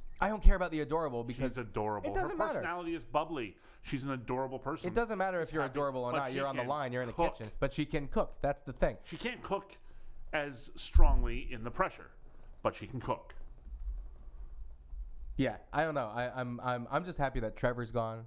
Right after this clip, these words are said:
Speaker 1: I didn't like him at all.
Speaker 2: Trevor was a little whiny. Um, uh, Brett.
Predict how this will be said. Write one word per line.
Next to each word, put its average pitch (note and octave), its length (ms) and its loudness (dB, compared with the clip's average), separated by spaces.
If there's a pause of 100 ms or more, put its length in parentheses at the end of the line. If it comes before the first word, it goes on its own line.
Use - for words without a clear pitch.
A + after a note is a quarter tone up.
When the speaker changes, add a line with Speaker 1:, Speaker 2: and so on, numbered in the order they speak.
Speaker 1:
I A#2 80 0
didn't A#2 160 -2
like G#2 160 -6
him G#2 120 -4
at G2 60 -4
all. G2 280 -6
Speaker 2:
Trevor C#3+ 320 -2
was B2 240 -6
a C3+ 60 -12
little B2 160 -2
whiny. G#2+ 460 -6 (500)
Um, G#2 540 -4 (520)
uh, D3 140 -6
Brett. C#3+ 400 -2